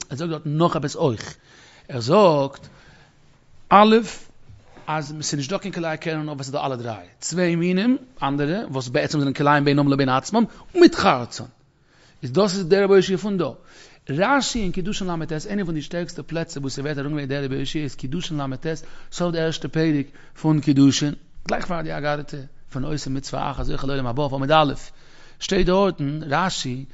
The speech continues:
אז ער וואלט דאס רבי יושע געלערנט. רבי יושע האט דאס געלערנט, וואס שטייט, אז עס זאל שוין זיין כלאיים פאר, די כלאיים לייגט מען שוין ריין אין דעם סודה. פון וואו דאס רש"י גענומען?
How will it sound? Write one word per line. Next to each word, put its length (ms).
אז 180
ער 60
וואלט 180
דאס 200
רבי 140
יושע 300
געלערנט. 540
רבי 80
יושע 120
האט 60
דאס 100
געלערנט, 440
וואס 120
שטייט, 260
אז 200
עס 180
זאל 160
שוין 140
זיין 100
כלאיים 360
פאר, 280
די 100
כלאיים 400
לייגט 160
מען 100
שוין 140
ריין 80
אין 80
דעם 100
סודה. 340
פון 120
וואו 100
דאס 200
רש"י 300
גענומען? 320